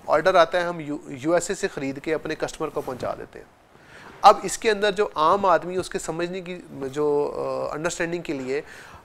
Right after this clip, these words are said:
हमें इन्वेंटरी नहीं ख़रीदनी, हमें स्टॉक, इससे क्या हुआ कि हमारे जो बिजनेस की कैपिटल कॉस्ट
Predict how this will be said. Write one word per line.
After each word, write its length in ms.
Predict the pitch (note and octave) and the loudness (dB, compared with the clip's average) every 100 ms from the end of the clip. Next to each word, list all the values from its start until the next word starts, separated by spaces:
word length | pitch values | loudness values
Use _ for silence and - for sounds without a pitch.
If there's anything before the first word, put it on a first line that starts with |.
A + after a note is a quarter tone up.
| - | -2
हमें 260 | E3+ G3+ | 2 4
इन्वेंटरी 540 | G3 F3 F3 F3 G3 G#3+ | 2 2 2 2 0 0
नहीं 180 | F3+ | -2
ख़रीदनी, 440 | E3 F#3 F3 F3+ G#3+ - _ _ - | -2 -2 -2 -6 -8 -16 _ _ -4
हमें 200 | D#3+ F3 | -2 0
स्टॉक, 400 | - E3+ D3+ - | 2 6 6 4
इससे 200 | D#3+ - | -6 -2
क्या 140 | G#3 G3 | 4 6
हुआ 160 | F#3+ | 6
कि 100 | G3+ | 4
हमारे 420 | G3+ E3 D#3+ F#3 E3 | 2 2 4 2 -2
जो 220 | D#3 F3 | -4 -4
बिजनेस 340 | D3 C#3+ F3+ | -2 -2 -2
की 100 | - | -4
कैपिटल 400 | F#3+ F3 F#3 G3 | 0 0 2 0
कॉस्ट 360 | F#3+ E3+ D3+ - | 2 4 4 2